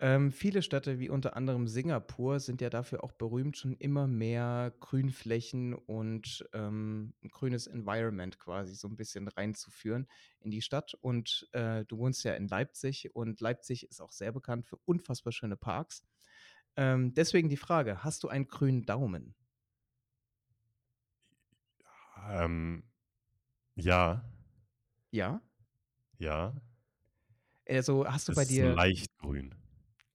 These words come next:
Speaker 1: Leicht, <laughs> leicht.
Speaker 2: <laughs> Also
Speaker 1: Was, was heißt leicht grün?
Speaker 2: Ich hab erst seit zwei Jahren Zimmerpflanzen.
Speaker 1: Ja,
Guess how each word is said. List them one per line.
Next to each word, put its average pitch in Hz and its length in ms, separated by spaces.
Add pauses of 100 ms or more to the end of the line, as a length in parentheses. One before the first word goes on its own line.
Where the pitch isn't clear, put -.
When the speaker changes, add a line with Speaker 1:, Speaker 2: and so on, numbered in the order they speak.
(120)
Speaker 1:
Leicht, 139 420
<laughs> 165 580
leicht. 131 340 (100)
Speaker 2:
<laughs> 180 800
Also 196 240
Speaker 1:
Was, - 380
was 156 220
heißt 151 220
leicht 143 380
grün? 113 320
Speaker 2:
Ich - 140
hab 110 140
erst 110 300
seit 92 280
zwei 82 420
Jahren 85 440
Zimmerpflanzen. 110 920 (240)
Speaker 1:
Ja, 123 260